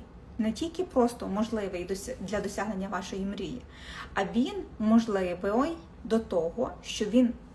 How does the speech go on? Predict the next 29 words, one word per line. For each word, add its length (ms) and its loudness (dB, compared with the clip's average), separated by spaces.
вас 340 4
приведе 480 0
до 80 10
того 340 2
результату, 580 -2
який 220 0
ви 180 -2
хочете, 360 -6
чи, 100 0
можливо, 340 2
до 100 4
іншого 300 4
якогось 340 2
меншого. 400 -6
Не 80 6
буває 400 10
такого, 440 2
щоб 260 -2
ви 120 8
щоденно 520 2
щось 320 0
робили 380 0
і 40 6
це 180 0
не 120 4
дало 240 6
ніде 320 4
ніякого 480 4
результату. 560 -6